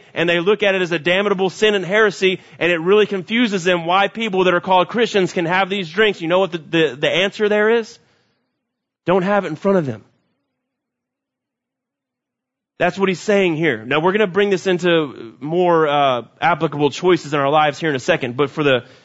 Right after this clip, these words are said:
purpose of revealing the scripture in Romans chapter fourteen, do you know that it's okay?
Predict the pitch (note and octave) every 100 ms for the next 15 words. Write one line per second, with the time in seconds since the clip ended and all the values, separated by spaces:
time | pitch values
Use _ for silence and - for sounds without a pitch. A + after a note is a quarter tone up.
0 | _ _ - A3 F3+ E3 D#3+ D3 C#3+ F3+
1 | F3 D3 - F3+ F3 D#3+ D3+ E3 D#3 -
2 | D#3+ D3 B2 D#3 C#3 F#3 F3 C#3+ - -
3 | _ - D#3+ G3+ A3 A3 A3 G#3+ G#3+ A3+
4 | G#3 A#3 A3+ A3+